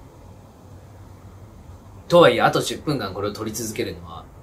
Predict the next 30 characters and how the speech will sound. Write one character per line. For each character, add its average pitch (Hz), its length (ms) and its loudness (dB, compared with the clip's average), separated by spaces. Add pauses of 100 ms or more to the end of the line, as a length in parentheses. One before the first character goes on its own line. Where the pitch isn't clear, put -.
(540)
多 - 60 -20
分 - 100 -20
さ - 100 -14
す - 140 -8
が 135 100 -4
に 127 80 -4
無 117 120 -6
理 117 120 -8
が - 120 -14
あ - 20 -14
る 80 60 -16 (120)
な。 - 80 -20
う - 20 -20
ん。 - 40 -20 (4000)
最 233 160 -4
近 247 80 2
よ 262 140 6
く - 80 4
遊 117 240 2
び 113 100 -4
に 101 80 -12
行 - 80 -14
く 107 80 -8
よ 104 60 -4
う - 20 -8
に 85 60 -10
し - 100 -12
て - 80 -14
る - 100 -16
ね。 - 80 -18